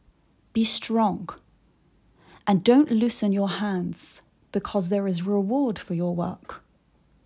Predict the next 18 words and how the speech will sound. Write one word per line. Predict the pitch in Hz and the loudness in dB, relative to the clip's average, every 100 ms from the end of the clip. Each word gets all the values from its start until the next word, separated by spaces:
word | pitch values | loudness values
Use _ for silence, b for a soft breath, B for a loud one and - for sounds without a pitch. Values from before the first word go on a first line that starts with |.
| _ b b b b b _ | _ b b b b b _
Malbim | 202 202 190 180 | 2 2 2 0
expands, | - - - 170 175 233 - - | -2 -6 -4 -2 -2 -2 -4 -6
the | 214 | -8
prophet | - 269 285 359 - | -2 -2 -2 -4 -6
is | 247 | -6
telling | - 226 226 208 | -6 -2 0 -2
the | |
people | 180 - 202 185 | -4 -6 -6 -6
to | 175 196 | -6 -6
see | - - 226 | -6 -2 -2
the | 254 | -2
difference | 247 214 - 175 180 - | -2 -4 -2 -4 -4 -6
between | 190 - 190 | -8 -6 -4
the | 190 | -4
times | 185 - 208 208 202 | -6 -8 -4 -2 -4
before | - 190 185 - 262 202 185 | -4 -6 -6 -2 0 2 0
and | - 180 175 | -4 -4 -2
now. | 196 196 190 202 | -2 -2 -4 -8